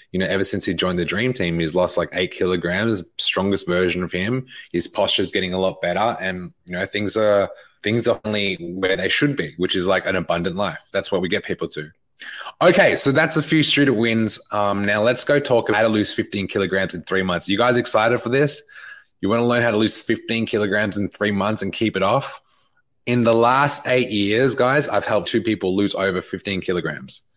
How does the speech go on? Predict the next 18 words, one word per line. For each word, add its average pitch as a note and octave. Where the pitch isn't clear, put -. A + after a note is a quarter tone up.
I F#2+
was F#2+
doing A2
the G2
numbers. F2
I've G2+
helped G#2
at G2
least A2+
forty-two A#2
people A2
lose G2
fifteen G#2+
kilograms F2+
over F2+
the E2
last, F2
um, E2+